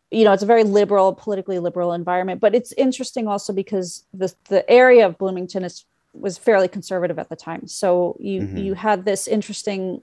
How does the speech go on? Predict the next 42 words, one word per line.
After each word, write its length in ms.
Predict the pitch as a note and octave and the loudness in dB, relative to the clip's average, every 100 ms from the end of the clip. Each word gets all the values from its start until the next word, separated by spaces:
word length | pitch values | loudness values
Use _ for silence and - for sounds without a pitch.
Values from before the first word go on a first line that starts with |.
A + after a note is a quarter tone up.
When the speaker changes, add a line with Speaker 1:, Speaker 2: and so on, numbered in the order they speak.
| _ | _
Speaker 1:
kind 180 | - F#3+ | -10 -8
of 120 | F3 | -10
political 460 | - G3+ F#3 F#3 F3 | -6 -4 -2 0 0
and, 200 | F3 E3+ | -2 -6
and 180 | F#3 F3 | -8 -10
cultural 380 | - G#3 - F#3 | -6 -6 -4 -4
dynamic 500 | F3+ F3+ F#3 F#3 E3+ | -2 -2 0 -2 -2
that 180 | G3 G#3 | -4 -4
you 80 | |
don't 360 | F3+ G#3+ G3+ - - | -2 0 0 -6 -8
really 320 | G3+ F#3+ F3+ | -2 -2 -2
find 340 | - F#3 F3+ | -2 -2 0
on 200 | F3 D#3+ | -2 -2
the 220 | E3 E3 E3+ _ _ _ - | -2 -2 -4 _ _ _ -6
East 260 | G3+ - - | -6 -4 -4
Coast 340 | E3+ E3 - | -2 -2 -6
as 120 | D#3+ | -8
much, 260 | E3+ - E3+ | -8 -8 -6
at 60 | |
least, 240 | E3+ F3 - | -4 -4 -4
you 80 | F#3+ | -4
know, 100 | D3+ | -4
the 160 | - | -4
East 320 | F#3+ - - - | -4 -6 -12 -6
Coast, 380 | F#3+ E3+ - E3 | -4 -4 -6 -6
uh, 160 | D#3+ | -6
conservatories. 840 | - F3 - D#3+ - - - - - _ _ - | -6 -10 -8 -8 -8 -10 -10 -12 -18 _ _ -4
Speaker 2:
Yeah. 300 | F#2 D#2+ C#2 _ _ _ _ - | -2 -2 -6 _ _ _ _ 2
Speaker 1:
Um, 460 | F#3+ F#3 F#3+ F#3+ - _ | 4 4 2 -4 -10 _
yeah. 180 | G#3 - - _ _ _ | -2 -2 -6 _ _ _
So, 580 | - - C4 A#3 A3+ - | -4 6 8 10 8 8
um, 400 | A3 A3 A3 G3+ _ _ _ - | 6 6 2 -4 _ _ _ 2
and, 120 | C#4+ | 2
uh, 140 | E3 D4 | 2 4
you 80 | |
know, 80 | C4 | 6
I'm 160 | B3+ C#4+ | 6 4
from 180 | D#4+ C4 | 2 0
New 80 | A3 | 2
York, 460 | G3 F#3 F#3 - | 2 4 2 0
so 300 | - A3 G3 | -6 -2 0
I 520 | F3+ G3 F#3+ G3 F#3+ | 2 0 0 -2 -6